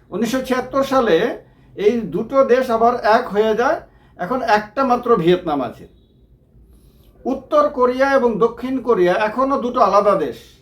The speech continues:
কিন্তু দুটো দেশকে এক করার জন্য তাদের মধ্যে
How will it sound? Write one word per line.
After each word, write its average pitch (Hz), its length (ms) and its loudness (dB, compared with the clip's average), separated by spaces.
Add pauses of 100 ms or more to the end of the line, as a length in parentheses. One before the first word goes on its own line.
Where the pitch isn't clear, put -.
(500)
কিন্তু 226 160 -6 (120)
দুটো 226 220 -2 (140)
দেশকে 233 300 0 (240)
এক 269 80 -4 (100)
করার 233 320 2
জন্য 240 180 2 (320)
তাদের 202 280 -2
মধ্যে 240 300 -4